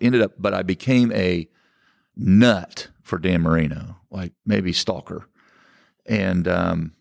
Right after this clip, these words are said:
so I was a huge Dan Marino fan. So, you know, two hours with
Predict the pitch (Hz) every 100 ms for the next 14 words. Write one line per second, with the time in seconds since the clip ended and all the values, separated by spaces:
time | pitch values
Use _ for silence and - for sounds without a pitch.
0 | _ 98 107 107 82 78 - - - -
1 | 165 143 120 98 - - 90 85 80 80
2 | 78 76 71 - _ _ _ _ _ _
3 | - - 87 78 - - _ _ _ _
4 | _ _ _ _ - 190 208 - 254 113
5 | - - 151 139 139 127 107 101 92